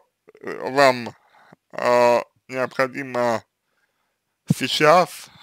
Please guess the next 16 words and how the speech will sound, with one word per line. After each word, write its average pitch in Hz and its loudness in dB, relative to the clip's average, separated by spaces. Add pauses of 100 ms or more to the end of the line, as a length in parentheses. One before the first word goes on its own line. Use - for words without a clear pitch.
(160)
сосредоточиться 139 -6
именно 123 -8
на, 127 -4 (2250)
э, 127 8
выражении 143 2
злости, 135 -4 (2250)
э, 113 -10
которое 120 -2 (140)
у 127 -8
вас 123 2 (120)
есть, - -10 (960)
э, - -10
к - -10
му-, 139 -12
к - -20
мужу. 135 -10